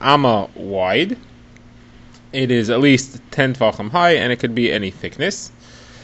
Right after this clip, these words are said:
Uh, Rabbi Huda says it that way. Reb Meir says you have to put in, uh, four more flat pieces between the corners, meaning along the sides of the square, not just the corners, along the sides of the square, you have to add another four flats,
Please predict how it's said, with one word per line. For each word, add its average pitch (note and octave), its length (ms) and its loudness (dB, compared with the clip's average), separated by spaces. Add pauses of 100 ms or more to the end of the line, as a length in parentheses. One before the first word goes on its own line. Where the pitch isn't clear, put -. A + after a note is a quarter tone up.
(380)
Uh, C3 160 8
Rabbi C3 300 4
Huda D#3 880 10 (360)
says C3 420 2
it B2 400 0
that A2 240 0
way. A#2 240 0
Reb B2+ 180 2
Meir E3 240 0
says C#3+ 300 2
you C3 100 -2
have D#3 200 0
to D#3+ 100 -4
put D3+ 260 2
in, C#3+ 520 2 (380)
uh, A#2+ 140 2
four D3+ 540 6
more C#3 480 4
flat D#3+ 560 -2
pieces A2 680 -4 (380)
between C#3 440 -4
the B2 60 0
corners, G2 460 -6
meaning A#2+ 220 -4
along C3+ 300 0
the A#2 80 -2
sides E3+ 520 -2
of G2+ 160 -4
the G2+ 80 -4
square, G2+ 500 0
not B2 280 -4
just - 180 -8
the A2+ 80 -8
corners, A#2 360 -8
along A2+ 180 -4
the - 40 -16
sides F#3+ 220 -2
of D#3+ 60 0
the C#3+ 60 -4
square, B2+ 200 -2
you B2+ 80 0
have C3+ 200 -4
to - 140 -6
add B2 220 4
another A#2+ 300 -4
four A#2 420 0
flats, - 640 -8